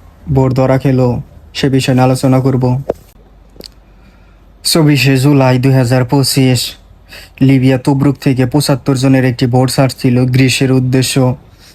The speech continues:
বেনগাজি তবরুক শহর থেকে। সেই বোটটি মাঝপথে যাওয়ার পর খুব বিপদে পড়ছিল, অনেক ঝড়ের কবলে, এবং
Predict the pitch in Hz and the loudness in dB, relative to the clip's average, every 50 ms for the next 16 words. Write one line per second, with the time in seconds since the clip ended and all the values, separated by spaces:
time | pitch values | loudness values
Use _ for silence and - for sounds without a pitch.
0 | - _ - 127 139 135 135 135 139 131 123 127 120 - 151 143 143 139 143 139 | -10 _ 0 0 2 2 2 2 0 0 0 -2 -2 0 0 0 0 0 -2 -2
1 | - - 143 135 127 123 - - 127 123 123 131 131 127 - - - - - - | -2 -2 0 0 0 -2 -2 -2 0 0 0 0 0 0 -2 -6 -12 -20 -20 -20
2 | - - - - 147 139 120 123 127 135 131 - - 139 131 127 127 127 127 - | -14 -10 -4 -2 0 0 0 0 0 -2 -2 -2 -2 0 2 2 2 2 0 0
3 | - 139 135 127 131 123 139 135 131 131 131 - 131 127 123 - - 135 123 127 | -2 -2 -2 -2 -2 0 0 0 0 0 -2 -2 -2 -2 -2 -2 -4 -2 0 0
4 | 135 135 135 143 139 143 135 131 135 127 127 - - 123 120 127 127 - - - | 0 2 0 0 0 0 0 0 -2 -2 -2 -2 -2 0 0 0 0 -2 -4 -10
5 | - - _ - - - - _ - - - - - 127 123 127 127 123 120 123 | -20 -20 _ -20 -20 -20 -20 _ -20 -20 -12 -4 0 2 2 2 2 0 0 0
6 | 131 127 123 131 135 127 - 135 123 127 131 131 123 127 123 123 123 120 120 127 | 0 0 2 0 0 0 0 -2 0 0 0 0 2 2 2 2 0 0 0 0
7 | 127 123 123 120 117 | 2 2 2 2 0